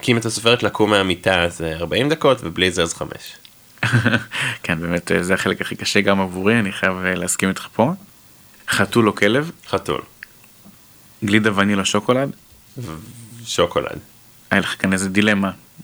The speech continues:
Speaker 1: כן, חשבתי על מה אכלתי בשבועות האחרונים, שוקולד.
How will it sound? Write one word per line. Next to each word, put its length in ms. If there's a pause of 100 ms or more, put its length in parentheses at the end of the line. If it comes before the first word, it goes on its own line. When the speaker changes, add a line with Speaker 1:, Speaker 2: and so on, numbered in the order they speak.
(200)
Speaker 1:
כן, 260
חשבתי 400
על 80
מה 100
אכלתי 320
בשבועות 440
האחרונים, 440
שוקולד. 420